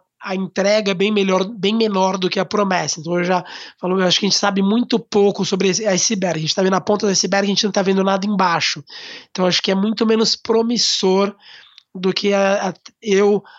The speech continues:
até outro dia acreditava. Então as pessoas vêm e falam pra mim, "Ah, não tomo tro-, probiótico", eu já,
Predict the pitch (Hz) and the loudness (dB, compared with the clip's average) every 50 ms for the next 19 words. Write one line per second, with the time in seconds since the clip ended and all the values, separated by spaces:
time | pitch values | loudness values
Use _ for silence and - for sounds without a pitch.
0 | _ - 170 180 _ - 214 226 220 220 220 220 233 208 180 160 160 185 202 196 | _ -16 -16 -12 _ 0 2 4 4 4 2 2 -2 -6 -4 -4 -2 -2 -2 0
1 | - 196 196 196 226 226 - 214 190 185 170 147 160 160 202 220 214 - - - | -2 -2 -4 -4 -4 -2 0 2 2 2 2 -2 -4 -8 -10 -10 -10 -8 -4 -2
2 | 233 208 220 233 226 233 233 202 226 240 277 302 269 233 226 220 220 254 247 247 | -2 0 0 0 0 0 -2 0 0 -2 0 0 0 0 0 0 2 2 2 2
3 | - 254 233 - - 233 226 208 214 208 214 233 233 220 - 254 240 240 240 247 | 2 0 0 0 0 -2 0 2 2 2 4 2 2 0 -2 -2 -2 -2 -2 -2
4 | 247 | -4